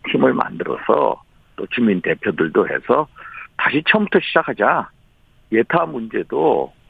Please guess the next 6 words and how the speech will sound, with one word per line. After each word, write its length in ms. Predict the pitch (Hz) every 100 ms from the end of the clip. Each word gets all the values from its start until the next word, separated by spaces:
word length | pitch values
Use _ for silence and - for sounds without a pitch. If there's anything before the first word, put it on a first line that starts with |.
| _ - _ _
결국 360 | - 143 170 110
예타는 1040 | 135 160 - 156 151 156 147 147 139 139
원안으로 800 | 160 127 98 113 135 156 160 147 117
예타가 300 | 104 123 113
됐는데 480 | 90 82 82 69 69 - - _
대안이 500 | - - 110 143 160